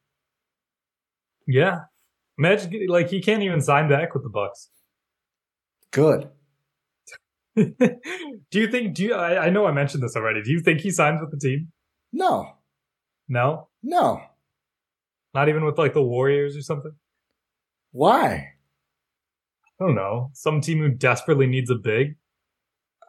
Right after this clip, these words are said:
Speaker 2: If they don't have access to his tape. I mean, I, I just, here's the issue, right? Any, any team you can mention,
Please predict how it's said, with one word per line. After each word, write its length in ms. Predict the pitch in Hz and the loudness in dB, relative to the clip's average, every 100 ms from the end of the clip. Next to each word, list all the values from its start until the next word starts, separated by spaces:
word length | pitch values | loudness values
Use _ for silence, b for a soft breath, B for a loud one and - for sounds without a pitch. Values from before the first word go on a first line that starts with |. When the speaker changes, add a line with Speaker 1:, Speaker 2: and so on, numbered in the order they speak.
| - | -4
Speaker 2:
If 180 | 175 - | -2 0
they 120 | 160 | 0
don't 180 | 165 190 | 2 2
have 120 | 170 | 2
access 420 | 170 190 202 180 | 2 0 0 -2
to 120 | - 180 | 0 0
his 160 | 131 | 0
tape. 440 | - 160 269 240 - _ _ _ _ _ _ _ _ _ _ _ _ _ _ _ _ _ _ _ _ _ _ _ | -2 0 0 -2 -8 _ _ _ _ _ _ _ _ _ _ _ _ _ _ _ _ _ _ _ _ _ _ _
I 80 | 160 | 0
mean, 380 | 202 214 220 214 - - | 2 2 2 -2 -6 -2
I, 120 | 202 | -2
I 160 | 208 220 | 0 0
just, 280 | 277 262 226 | 0 -2 2
here's 260 | 220 294 | 2 2
the 120 | 262 | 0
issue, 320 | 269 254 127 104 | 0 0 0 2
right? 260 | 127 202 - 185 | 2 2 0 0
Any, 220 | 202 240 220 214 - | 2 2 0 -2 0
any 180 | 208 | 0
team 260 | 247 247 226 | 2 0 0
you 120 | 208 | 0
can 160 | 202 185 | 0 0
mention, 420 | 143 127 95 - | 0 0 -8 -14